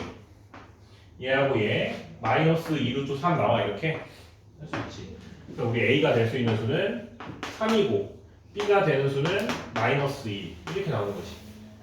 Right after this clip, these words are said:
할 수 있지, 요거. 이렇게. 그래서 두 개를 더한 값을 구하면 되고, 음, 이거 하면 되고. 여기서 조금 볼만한 게 뭐가 있을까? 음, 저거 하나 볼까?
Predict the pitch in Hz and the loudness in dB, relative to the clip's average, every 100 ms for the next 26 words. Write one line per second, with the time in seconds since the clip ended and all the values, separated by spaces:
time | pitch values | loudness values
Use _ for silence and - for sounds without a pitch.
0 | - - 190 147 120 196 208 - - - | -20 -12 -4 -2 0 0 0 -2 -6 -12
1 | - - - - - 117 - - - - | -14 -16 -16 -16 -10 -4 0 0 -2 -8
2 | - 139 139 160 156 - 131 151 170 196 | -10 -6 0 0 0 0 2 4 4 6
3 | 220 214 175 143 143 139 165 135 131 123 | 6 6 4 4 2 -2 -4 0 0 0
4 | 101 98 127 117 - - - - - - | -2 -2 -2 -2 -8 -14 -16 -16 -16 -18
5 | - - - - - 107 95 98 117 160 | -14 -12 -12 -14 -14 -10 -8 -6 -4 -4
6 | 143 110 131 131 - - - - - - | -4 -4 -4 -6 -8 -16 -16 -14 -14 -14
7 | - - - - - - - 156 165 165 | -16 -16 -18 -20 -20 -14 -2 -2 0 -2
8 | 160 160 160 160 156 160 165 160 160 156 | -2 -2 -2 -2 -2 -2 -4 -6 -8 -10
9 | - - - - 131 143 139 127 104 107 | -12 -10 -6 0 0 2 0 -2 -2 -2
10 | 104 - - - - - - - - - | -2 -4 -8 -10 -14 -16 -16 -16 -18 -18
11 | - - - - - - - - - - | -20 -20 -18 -8 -4 -4 -4 -14 -20 -20
12 | - - - - 117 107 - - - - | -18 -12 -12 -10 -8 -8 -8 -12 -16 -18
13 | - - - 202 196 190 - - 170 - | -18 -18 -2 2 4 4 4 4 0 -2